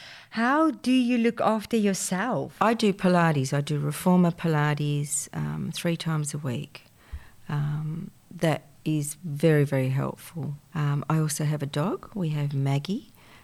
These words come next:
Speaker 2: Um, she's very energetic, so we walk her every morning and every night. Um, she's a great help whenever, you know, we're out and about, and she sort of helps me meditate while I'm out walking as well. You know, I get to think about a lot of things while she's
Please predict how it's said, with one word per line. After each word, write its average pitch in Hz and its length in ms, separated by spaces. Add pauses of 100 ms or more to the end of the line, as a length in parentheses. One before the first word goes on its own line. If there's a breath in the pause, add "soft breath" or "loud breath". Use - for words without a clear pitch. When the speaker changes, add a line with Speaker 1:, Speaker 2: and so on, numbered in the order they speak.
(120 soft breath)
Speaker 2:
Um, 143 260
she's 156 260
very 156 440
energetic, 135 540
so 156 220
we 147 120
walk 143 360
her 143 380 (340)
every 180 200
morning 160 580
and 165 280
every 143 280
night. 131 480 (540 soft breath)
Um, 143 280
she's 151 540 (320)
a 147 120 (280)
great 165 480
help 147 320 (360)
whenever, 151 440
you 156 100
know, 139 160
we're 143 220
out 143 180
and 151 80
about, 147 460
and 143 160 (280 loud breath)
she - 120
sort 294 160
of 277 80
helps 233 300
me 170 160
meditate 170 840
while 147 200
I'm 147 180
out 139 200
walking 151 560
as 147 220
well. 143 260
You 147 140
know, 147 160
I 147 100
get 147 220
to 160 80
think 156 320
about 147 260
a 143 60
lot 147 200
of 143 100
things 147 440
while 143 160
she's 143 440